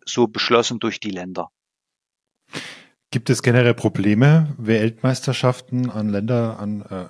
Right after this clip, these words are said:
Speaker 2: ja, Städte, Vereine in dem Sinne ja dann auch
Speaker 1: Mhm.
Speaker 2: zu vergeben?
Speaker 1: Mal so, mal so. Also, ähm, wir haben durchaus auch schon gerade in der Corona-Zeit jetzt auch Aufrufe gemacht, weil wir noch Ausrichter gesucht haben. Äh, es war die letzte, das letzte Champions League-Finale,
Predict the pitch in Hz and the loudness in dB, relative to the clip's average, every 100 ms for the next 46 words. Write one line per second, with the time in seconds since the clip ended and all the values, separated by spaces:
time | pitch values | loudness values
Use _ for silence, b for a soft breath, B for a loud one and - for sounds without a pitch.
0 | - 95 - _ _ - - 120 120 127 | -8 -8 -10 _ _ -10 0 0 2 2
1 | 107 - - - 95 98 123 117 113 113 | 2 -2 -6 -4 -2 2 2 4 2 0
2 | 117 117 110 107 107 104 101 - - 117 | -2 -2 0 0 -2 -2 -6 -8 -12 -12
3 | 113 117 - - 95 117 139 _ _ _ | -12 -14 -16 -12 -10 -8 -10 _ _ _
4 | B B B - _ _ 123 113 110 147 | B B B -14 _ _ -2 2 2 4
5 | 135 107 120 117 104 101 110 110 123 120 | 2 2 2 4 2 4 2 2 -2 -4
6 | 123 127 - - - - 120 127 156 151 | -6 -10 -14 -20 -14 -6 -2 0 2 2
7 | - 135 - 123 117 135 127 113 - 117 | 0 -2 -2 0 0 0 2 0 0 0
8 | 151 147 - 139 131 131 - 135 151 - | 2 0 0 -2 -2 -2 -2 0 -2 -2
9 | 165 151 156 135 139 - 123 117 117 117 | -8 -4 -2 0 0 0 0 2 0 -2
10 | - 131 127 127 - 120 113 - 151 - | -2 -2 -2 -4 -4 -6 -6 -6 -8 -6
11 | - 147 151 135 160 143 123 - 120 113 | 2 2 2 -6 -8 -6 2 4 4 0
12 | 117 - - 117 117 - 120 - - 127 | -2 -2 -4 -6 -6 -8 -8 -6 -4 -2
13 | 131 143 - 120 - 127 127 131 135 | -2 -4 -6 0 0 2 2 4 0